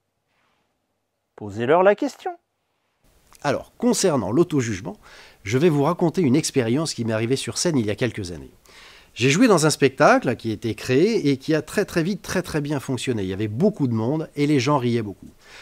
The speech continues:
Speaker 2: On fait une, deux, trois, dix, vingt, cinquante représentations, tout se passe très bien.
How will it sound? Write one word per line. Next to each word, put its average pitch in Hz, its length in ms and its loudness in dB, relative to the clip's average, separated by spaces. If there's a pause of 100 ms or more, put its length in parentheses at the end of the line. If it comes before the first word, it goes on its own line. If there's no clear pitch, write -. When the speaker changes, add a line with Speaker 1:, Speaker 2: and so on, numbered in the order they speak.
(240)
Speaker 2:
On 101 80 -6
fait - 240 -8
une, 135 260 0
deux, 120 220 2
trois, 131 340 -2
dix, 113 320 -4
vingt, 131 160 -2
cinquante 185 460 0
représentations, 131 760 -2
tout 220 200 -4
se - 140 -4
passe - 240 -6
très - 100 -12
bien. 71 160 -16